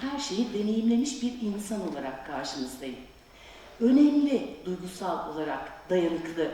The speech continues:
olabilmek, önemli. Çünkü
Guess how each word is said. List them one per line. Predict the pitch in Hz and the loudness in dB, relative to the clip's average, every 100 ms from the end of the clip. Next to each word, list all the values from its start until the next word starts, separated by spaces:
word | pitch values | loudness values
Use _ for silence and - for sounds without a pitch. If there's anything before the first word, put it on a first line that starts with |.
| - | -6
olabilmek, | 156 156 151 151 135 - - - - | -4 -2 -4 -4 -6 -6 -14 -20 -4
önemli. | 202 185 175 156 135 - - - - - - | 0 2 2 0 -4 -8 -16 -20 -20 -20 -4
Çünkü | - 392 - 226 | 2 2 2 -2